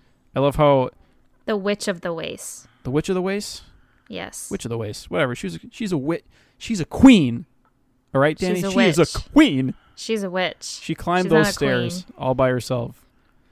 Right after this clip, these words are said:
Speaker 1: Um, <laughs>
Speaker 2: Yeah, and then look what happened to her
Speaker 1: she, she, like,
Speaker 2: after.
Speaker 1: melted. <laughs>
Speaker 2: <laughs>
Speaker 1: Um, yeah, this is, like, a, I,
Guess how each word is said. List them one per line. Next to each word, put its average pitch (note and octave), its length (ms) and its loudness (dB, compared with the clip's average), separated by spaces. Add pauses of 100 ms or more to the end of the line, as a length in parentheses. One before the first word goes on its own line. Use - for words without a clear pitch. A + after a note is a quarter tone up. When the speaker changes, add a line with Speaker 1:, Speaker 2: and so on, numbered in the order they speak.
(240)
Speaker 1:
Um, B2+ 460 2
<laughs> - 60 -10
Speaker 2:
Yeah, A#3+ 340 6
and A#3+ 180 2
then B3+ 180 2
look B3+ 160 -2
what C4 120 0
happened A3 460 -2
to G3+ 80 -10
her E3+ 420 -6
Speaker 1:
she, E3+ 300 0
she, - 280 -6
like, D#3 240 4
Speaker 2:
after. D3 40 -6 (140)
Speaker 1:
melted. D3 520 6 (420)
<laughs> - 0 -
Speaker 2:
<laughs> - 760 -12
Speaker 1:
Um, B3 400 -4 (1600)
yeah, B2+ 260 2 (100)
this A#3 160 4
is, D4 120 0
like, C#4+ 180 4
a, - 260 0
I, - 80 -6